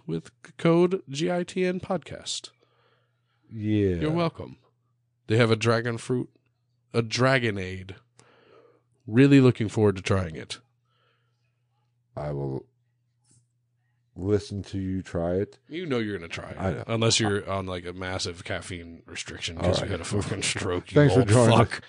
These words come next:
Speaker 2: Thanks for joining, guys. We will see you, uh, at least on Sunday. So take care. Don't have a stroke. Anything else, Travis, you wanna say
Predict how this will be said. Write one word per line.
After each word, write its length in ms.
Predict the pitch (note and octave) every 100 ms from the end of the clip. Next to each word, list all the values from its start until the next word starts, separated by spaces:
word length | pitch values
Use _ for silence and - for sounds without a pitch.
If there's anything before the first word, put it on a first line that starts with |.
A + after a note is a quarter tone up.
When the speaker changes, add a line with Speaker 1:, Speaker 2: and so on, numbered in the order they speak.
| -
Speaker 2:
Thanks 240 | A2 D3+ C#3
for 100 | A#2+
joining, 320 | A#2 A2+ G#2
guys. 200 | G#2+ F#2+
We 140 | A2+
will 100 | G#2+
see 200 | F#2+ A2
you, 240 | G#2+ G#2+ G2 - - _ -
uh, 180 | G2 F#2+
at 80 | F2
least 260 | A2+ -
on 160 | G#2+ F2+
Sunday. 300 | F#2 D#2+ C#2+
So 300 | - D#2 C#2+ - _
take 200 | - G#2
care. 320 | A2+ G#2+ A2 - - _ -
Don't 180 | G2
have 120 | G2+ F2+
a 20 |
stroke. 420 | - G2+ F#2+ F#2 _ _ _ _ _ _ _ _ _ _ _ _ _ _ _ _ _ _ _ _ _ _ - - _ -
Anything 320 | F#2+ F#2+ F#2
else, 140 | F2
Travis, 340 | - F#2 F2 F2+
you 60 | F#2+
wanna 80 | E2+
say 300 | F2+ F2